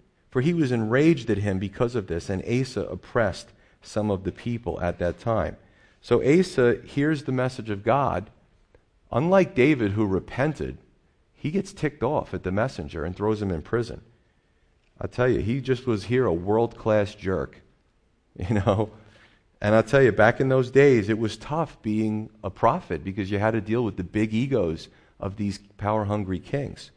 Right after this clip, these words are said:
Um, even today, trying to speak the truth of God's word when so many Christians are following things on T V that, that they're promised an easy life. They don't want the truth.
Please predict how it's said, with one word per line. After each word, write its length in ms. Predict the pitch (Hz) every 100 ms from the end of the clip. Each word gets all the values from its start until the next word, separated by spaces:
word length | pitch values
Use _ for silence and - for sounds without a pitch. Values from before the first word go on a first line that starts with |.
| _ _ _ _ _ _ _ _
Um, 240 | 98 85 90
even 260 | 120 131 151
today, 320 | - 113 139
trying 300 | 139 110 117
to 80 | 117
speak 340 | - 127 123
the 60 | 95
truth 400 | - 143 143 95
of 100 | 92
God's 320 | 101 101 -
word 380 | 104 127 113 98
when 240 | 92 92 - - -
so 240 | - 110
many 180 | 127 131
Christians 520 | 123 131 131 117 95
are 80 | 95
following 760 | - 95 120 127 113 101 95 95 - _
things 440 | - - 113 123 120
on 200 | 113 107
T 260 | - 110
V 280 | 101 117 117
that, 260 | 92 90 - - - _ _ _ _ _ _ _ -
that 320 | 90 - -
they're 120 | 95
promised 560 | - - 104 113 98 -
an 240 | 73 98
easy 320 | 104 107 101
life. 500 | 90 92 104 - - _ _ _ _ _ _ _ - -
They 80 | -
don't 280 | 92 110 101
want 240 | 110 113
the 80 | 98
truth. 580 | 78 - 143 110 - -